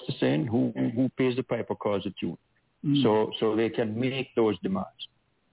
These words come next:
Speaker 1: We are also constrained by, um, the West Indies or, or Cricket West Indies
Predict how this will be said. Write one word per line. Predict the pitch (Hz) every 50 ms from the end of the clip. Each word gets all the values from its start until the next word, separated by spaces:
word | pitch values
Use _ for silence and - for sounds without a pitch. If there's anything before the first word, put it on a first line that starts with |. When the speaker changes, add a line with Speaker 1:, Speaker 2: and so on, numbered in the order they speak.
| _ -
Speaker 1:
We | - 131
are | 135 143
also | 139 135 127 120 123 139 127 120
constrained | - 139 139 139 - - - 147 135 127 120 110 101
by, | 95 113 110 110 110 110 113 _ _ _ _ _ _ _ _ _ _ _ _ _ _ _ _ _ _ _ -
um, | 127 113 113 110 110 107 104 104 101 98 95 - _ _ _ _ _ _ _ _ _ _ _ _ _ _ _ - -
the | 135 120
West | 120 123 117 - -
Indies | 117 107 104 104 101 92 90 - - _ _ _ _ _ -
or, | 117 110 -
or | - 113
Cricket | - - 151 127 110 110
West | 117 117 117 -
Indies | 110 104 104 101 95